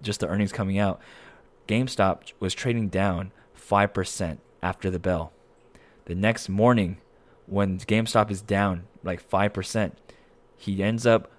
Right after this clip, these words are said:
closing the calls for a loss. Closing for a loss, he's left with five K in cash. While he is in five K in cash after taking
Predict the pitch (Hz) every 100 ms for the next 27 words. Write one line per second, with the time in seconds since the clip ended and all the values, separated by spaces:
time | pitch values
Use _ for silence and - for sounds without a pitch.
0 | _ - - 110 113 120 117 117 - _
1 | - 92 - - - - - 107 104 101
2 | 98 - - 98 90 90 82 78 - -
3 | - _ _ _ _ - _ _ _ -
4 | 127 123 131 127 - 117 110 101 117 101
5 | 95 - - - 117 104 101 107 110 -
6 | 98 92 - - - 104 104 107 - -
7 | 101 98 - - 87 - 107 85 - -
8 | - _ _ _ _ - - - - -
9 | 87 101 123 147 139 147 135 120 - -
10 | 107 95 - - 107 123 127 - - 127
11 | 127 113 95 - 117 90 82 - - -
12 | 107 101 95 - 123 139 131